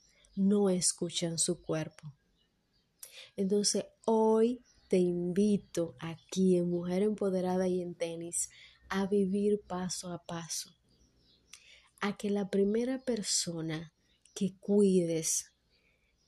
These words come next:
que dejes vivir sus momentos de silencio, seas a ti, que potencies tu bienestar físico, mental y espiritual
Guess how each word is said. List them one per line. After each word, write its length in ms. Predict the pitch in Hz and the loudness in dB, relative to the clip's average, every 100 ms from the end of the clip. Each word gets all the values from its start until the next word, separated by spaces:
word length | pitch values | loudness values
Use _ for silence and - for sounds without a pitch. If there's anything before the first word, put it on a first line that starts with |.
| _ _ _ - | _ _ _ -8
que 320 | - 208 214 | 0 4 4
dejes 1000 | 185 226 247 202 208 196 190 - - - | 4 4 4 -2 -2 -2 0 2 0 0
vivir 720 | 202 196 190 190 214 196 180 | -2 0 2 2 4 2 2
sus 340 | - 185 180 196 | -2 -4 -4 -2
momentos 920 | 175 180 185 202 190 226 214 - - _ _ _ _ | -2 0 0 0 -2 0 0 -2 -6 _ _ _ _
de 240 | - 190 190 | -2 2 4
silencio, 1000 | - 190 180 180 175 180 - - 180 180 _ _ _ _ _ _ _ _ - - | 2 2 2 2 0 -2 -2 -2 -4 -10 _ _ _ _ _ _ _ _ -20 -20
seas 520 | - - 208 196 196 - | -10 -2 2 2 0 -4
a 180 | 180 - | -4 -2
ti, 260 | 180 165 _ _ _ _ _ _ _ _ - - _ | -4 -4 _ _ _ _ _ _ _ _ -20 -20 _
que 180 | - 208 | 0 2
potencies 1160 | 196 202 202 - 214 240 277 - - 269 254 - | 2 2 0 2 4 4 4 2 2 0 0 0
tu 140 | 208 | 0
bienestar 720 | 185 180 180 175 - 190 185 | 2 2 2 -2 -4 -2 -2
físico, 800 | 190 - - 202 185 - 190 - 180 | -4 -10 -4 -2 0 -2 -4 -4 -2
mental 500 | 175 170 175 185 190 | -2 -4 -2 0 2
y 80 | |
espiritual 1000 | 190 - - 185 170 165 175 170 165 165 | 2 0 -2 -4 -4 -6 -6 -4 -4 -8